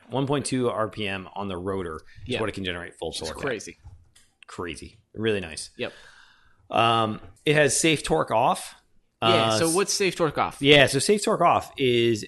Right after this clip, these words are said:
Speaker 1: a safety feature that can disable the power stage of the drive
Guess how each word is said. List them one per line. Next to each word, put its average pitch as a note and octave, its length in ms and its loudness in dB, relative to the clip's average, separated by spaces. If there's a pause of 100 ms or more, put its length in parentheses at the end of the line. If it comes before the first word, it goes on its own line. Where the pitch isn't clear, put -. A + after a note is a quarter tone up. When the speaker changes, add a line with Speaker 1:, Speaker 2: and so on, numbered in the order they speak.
Speaker 1:
a G#2 280 0
safety C#3 420 0
feature G2+ 580 -6
that G2 240 -4
can F#2+ 320 -6
disable A#2+ 840 0
the - 80 -8
power B2 520 -2
stage F#2 440 -6
of F#2 100 -8
the F2+ 80 -8
drive E2+ 680 -6